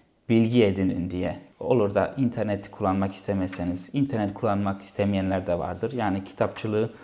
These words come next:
göndermeleri çok güzel. Bir de ne göndermişler? Bir tane spor takvimi göndermişler arkadaşlar. Yani bu köyde hangi tarihte ne gibi spor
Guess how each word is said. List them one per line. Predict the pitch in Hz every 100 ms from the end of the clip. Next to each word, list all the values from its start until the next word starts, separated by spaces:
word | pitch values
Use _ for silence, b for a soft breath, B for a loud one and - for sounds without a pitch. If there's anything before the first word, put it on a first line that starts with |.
| B B B _
göndermeleri | 104 104 101 98 92 95 104 151 - - - - _
çok | - 123 -
güzel. | - - - - -
Bir | 123
de | 143
ne | 156
göndermişler? | 151 131 117 110 107 - 160 160
Bir | 160
tane | 120 113 147 143
spor | - 131 131
takvimi | 123 120 120 117 120
göndermişler | 101 95 98 92 - 90
arkadaşlar. | - - - - 127 147 B B B B B -
Yani | 107 120 147 139 110 110
bu | 139 165 170
köyde | - 117 113 120 147 170 170 - _
hangi | - 135 156 147
tarihte | 143 123 107 113 - 156 147
ne | 135
gibi | 147 139 139
spor | 143 - 131 135